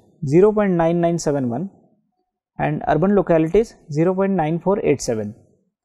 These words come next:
For the last class, less than five thousand, urban population is six hundred and fourteen. Number of urban localities hundred and eighty-five, and proportion of urban population is zero point zero zero two nine.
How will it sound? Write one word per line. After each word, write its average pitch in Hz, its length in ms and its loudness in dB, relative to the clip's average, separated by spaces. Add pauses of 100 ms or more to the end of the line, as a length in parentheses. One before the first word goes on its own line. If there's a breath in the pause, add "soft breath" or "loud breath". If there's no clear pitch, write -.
(380)
For 175 80 0
the 190 80 4
last 190 260 4
class, 165 320 2
less 156 200 2
than 160 160 0
five 156 200 2
thousand, 143 400 -4 (520)
urban 170 280 2
population 170 540 0
is 220 240 -8 (560)
six - 240 -6
hundred 175 260 2
and 202 140 0
fourteen. 117 440 -2 (840)
Number 156 240 2
of 196 120 2
urban 165 300 2
localities 156 680 0 (680)
hundred 156 260 2
and 202 140 0 (480)
eighty-five, 156 500 2 (1040)
and 156 200 -4
proportion 202 420 0
of 208 120 0
urban 175 280 2
population 170 520 0
is 180 140 -4
zero 156 180 0
point 175 280 -2
zero 143 180 0
zero 185 240 0
two 160 220 -2
nine. 143 280 -4